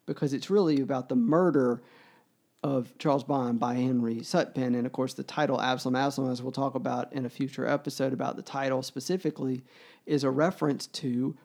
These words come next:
one brother killing another. And the, and the father's response is, "Absalom, Absalom." Um, and so, you know, spoiler alert, that's what the,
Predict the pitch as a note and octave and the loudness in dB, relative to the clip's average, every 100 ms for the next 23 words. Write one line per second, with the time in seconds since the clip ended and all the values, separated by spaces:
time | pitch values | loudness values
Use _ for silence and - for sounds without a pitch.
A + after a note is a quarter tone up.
0 | _ C#3 C#3 C3+ B2+ B2 B2+ C3+ C3+ B2+ | _ 2 4 4 4 0 -2 -2 -2 0
1 | B2 A#2+ C#3 E3 B2+ C#3 - - - - | 2 2 4 2 0 -4 -10 -20 -20 -4
2 | C3+ B2+ B2 C3+ C3 C3+ B2+ B2 C3 B2+ | 0 0 -2 -2 -2 0 0 2 0 -2
3 | B2 - E3 C#3 B2 B2 C3 C#3 G3 C4+ | -4 0 0 0 -2 -6 -4 0 0 0
4 | C4+ G3+ D#3+ C3 C3+ F3+ A#3 C4+ C4+ F#3+ | 0 0 2 0 0 0 0 -2 -2 -2
5 | C#3 A2+ A#2 - - - - - - - | -2 -4 -8 -16 -20 -20 -8 -2 0 0
6 | - - D3+ C3+ C#3 C#3 - F2 C#3 - | -2 -2 0 2 0 0 -4 -6 -6 -6
7 | - E4 - - D3 C#3 C3 C3 D#3 C3+ | -10 -14 -10 -2 2 2 0 -2 -2 -4
8 | - C#3+ - D2 | -6 -4 -4 -4